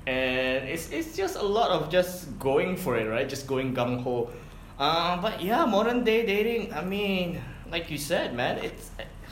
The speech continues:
you can go through her Instagram, you can go through her snaps, what, you know, what kind of shoe, uh, sorry,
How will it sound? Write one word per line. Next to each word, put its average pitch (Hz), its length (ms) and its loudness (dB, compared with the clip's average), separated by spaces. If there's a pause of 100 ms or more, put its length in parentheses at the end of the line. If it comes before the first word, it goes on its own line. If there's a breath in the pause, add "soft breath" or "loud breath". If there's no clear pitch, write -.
(400 loud breath)
you 123 140 -4
can 120 320 -2
go 127 120 0
through 127 220 -4
her 107 120 0
Instagram, 127 460 -2
you 117 60 -4
can 117 100 -4
go 117 180 -2
through 117 160 -4
her 98 60 -4
snaps, 127 400 -2
what, 120 180 -4 (120)
you 139 80 -10
know, 123 80 -2
what 127 120 -2
kind 127 140 -2
of 110 80 -4
shoe, 131 240 -6 (220 loud breath)
uh, 95 140 -2 (240 loud breath)
sorry, 92 260 -8